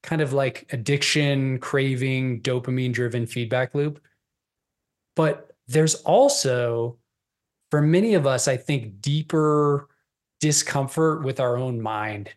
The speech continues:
that's triggering this, that, you know, we feel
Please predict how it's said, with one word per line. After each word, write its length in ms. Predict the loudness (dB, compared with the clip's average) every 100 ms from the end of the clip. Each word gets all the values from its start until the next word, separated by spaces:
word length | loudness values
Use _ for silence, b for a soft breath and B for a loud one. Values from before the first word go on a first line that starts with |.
| _ _ _ _ -6
that's 220 | -4 -2
triggering 460 | -2 -2 -2 -4
this, 300 | -4 -4 -6
that, 380 | -2 -2 -2 -4 _ _ _ _ _
you 60 | -2
know, 100 | 0
we 140 | 0
feel 840 | -2 2 4 6 6 4 2 -2